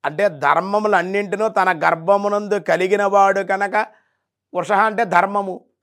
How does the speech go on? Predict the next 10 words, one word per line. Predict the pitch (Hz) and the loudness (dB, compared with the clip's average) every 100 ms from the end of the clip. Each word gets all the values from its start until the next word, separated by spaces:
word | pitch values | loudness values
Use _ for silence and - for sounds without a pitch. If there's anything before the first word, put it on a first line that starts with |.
| - | -2
గర్భము | 175 175 160 202 208 | 0 0 0 0 0
అంటే | 220 | -4
ధర్మగర్భము, | 165 165 185 208 208 202 175 202 220 170 123 _ _ _ _ _ _ _ | 0 0 2 2 2 0 -2 -6 -4 -8 -12 _ _ _ _ _ _ _
అంటే | 156 170 214 240 147 | -8 -4 -4 -4 -10
ధర్మాలన్నీ | 131 139 175 202 214 220 220 208 214 226 | -2 2 2 4 6 6 6 0 0 2
తన | 214 202 165 | 2 0 0
గర్భమునందే | 165 175 170 214 214 220 220 220 226 220 - | 2 2 2 0 0 -2 0 2 0 -2 -4
కలిగి | 165 208 233 | -2 0 0
ఉన్నాడని | 226 214 202 196 190 190 214 | -2 -2 -2 -2 -2 -2 -6
భావం. | 185 139 147 160 156 | -6 0 0 0 -4